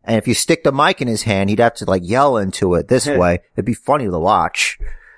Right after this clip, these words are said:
Speaker 1: I'm not
Speaker 2: Hysterical.
Speaker 1: Yeah. Wow. The U M C of Doom.
Speaker 2: I, I recently read that, like, the, the officials are very high on him now.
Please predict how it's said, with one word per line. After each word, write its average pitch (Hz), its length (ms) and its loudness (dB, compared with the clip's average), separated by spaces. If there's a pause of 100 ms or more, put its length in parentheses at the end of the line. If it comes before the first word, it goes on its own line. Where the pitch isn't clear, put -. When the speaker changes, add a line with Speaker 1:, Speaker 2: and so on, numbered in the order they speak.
(520)
Speaker 1:
I'm 107 140 0
not 113 220 0
Speaker 2:
Hysterical. 92 540 -12
Speaker 1:
Yeah. 87 420 2 (1200)
Wow. 92 500 0 (1120)
The 90 140 -2
U 87 320 0
M 82 160 -4
C 80 320 -2
of - 200 -8
Doom. 82 300 -4 (340)
Speaker 2:
I, 143 160 0
I 139 140 -2
recently 151 360 -6
read 139 240 -6
that, 113 120 -6
like, 107 260 -8
the, 117 140 -8 (600)
the 104 80 -12
officials 117 340 -16
are 104 240 -18
very 113 240 -4
high 104 260 -8
on 90 100 -14
him 87 120 -20
now. 82 280 -20